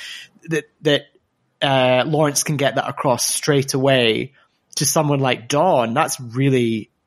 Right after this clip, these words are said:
impressive. And Rue also mentions here that Lawrence's ability is that he can be vulnerable, and that's part of his strength, which is very, very true, because Lawrence can be, just putting this episode aside, Lawrence can be very, like, shouty, "I'm doing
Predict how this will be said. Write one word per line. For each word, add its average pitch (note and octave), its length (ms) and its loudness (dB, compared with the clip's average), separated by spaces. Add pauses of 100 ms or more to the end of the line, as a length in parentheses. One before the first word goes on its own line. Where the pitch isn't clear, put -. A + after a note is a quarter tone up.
(120)
impressive. A#2+ 840 -4
And D#3 160 -2
Rue G3+ 160 2
also F3 220 -2
mentions C#3+ 400 -2
here C#3 180 2
that C3 220 0 (340)
Lawrence's D#3 480 0
ability C3+ 840 0 (160)
is C3 200 -2
that B2+ 380 0
he C3 340 -10
can C#3 140 -4
be C3+ 140 0
vulnerable, B2+ 640 0
and A#2 100 -4
that's A#2 160 -2
part A#2+ 320 0
of - 80 -18
his A#2 160 -4
strength, - 460 -2
which - 120 -2
is C#3 100 -6
very, G3+ 200 0 (280)
very E4+ 200 2
true, B3 240 2
because D3 260 0
Lawrence G3 360 0
can D3+ 380 -2
be, B2 440 -2 (360)
just - 220 -4
putting E3+ 220 -2
this D3 160 0
episode C#3+ 380 -2
aside, C3 380 -2
Lawrence F3+ 360 -2
can E3+ 140 -2
be D3 100 -2
very, C#3+ 240 2
like, C3+ 260 0 (220)
shouty, G#3+ 640 0
"I'm A3 240 -2
doing D#3 320 -2